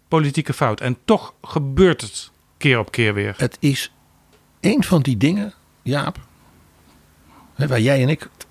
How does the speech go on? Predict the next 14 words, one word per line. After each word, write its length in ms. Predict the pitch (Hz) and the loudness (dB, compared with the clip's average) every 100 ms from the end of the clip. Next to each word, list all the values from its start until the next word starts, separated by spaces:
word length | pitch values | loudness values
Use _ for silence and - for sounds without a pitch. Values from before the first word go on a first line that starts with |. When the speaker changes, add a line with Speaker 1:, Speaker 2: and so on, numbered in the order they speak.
| - | -6
Speaker 2:
tegen 240 | - - 120 | -2 2 2
elkaar 320 | - 180 202 | 2 0 0
en 80 | 127 | 2
ook 120 | 120 | 2
misschien 240 | 120 127 | 2 2
wel 100 | 123 | 2
tegen 460 | 117 101 113 123 - | 0 -2 -2 -8 -4
met 240 | 135 127 - | 0 0 0
bevriende 360 | 123 117 151 123 | 0 2 4 4
journalisten 440 | 123 131 196 - | 2 2 0 -2
en 60 | 123 | -6
ook 160 | 160 | -4
bevriende 320 | 110 127 127 | -2 0 0
politici 540 | 101 127 165 143 139 | 0 0 0 -2 -4